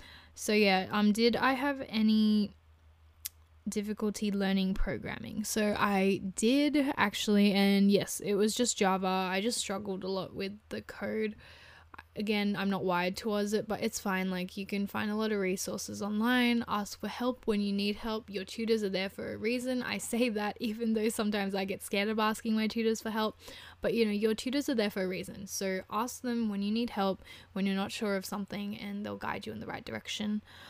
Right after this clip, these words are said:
Um, and yeah, I haven't done any other coding yet, I don't think. So I think I've done, like, a few, like, random, like, um, script writing things. I forgot what they're even called,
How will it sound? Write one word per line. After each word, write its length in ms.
Um, 440
and 640
yeah, 280
I 100
haven't 240
done 220
any 220
other 160
coding 400
yet, 280
I 100
don't 380
think. 280
So 540
I 80
think 260
I've 180
done, 280
like, 140
a 60
few, 320
like, 340
random, 640
like, 300
um, 480
script 760
writing 460
things. 400
I 160
forgot 340
what 160
they're 180
even 220
called, 380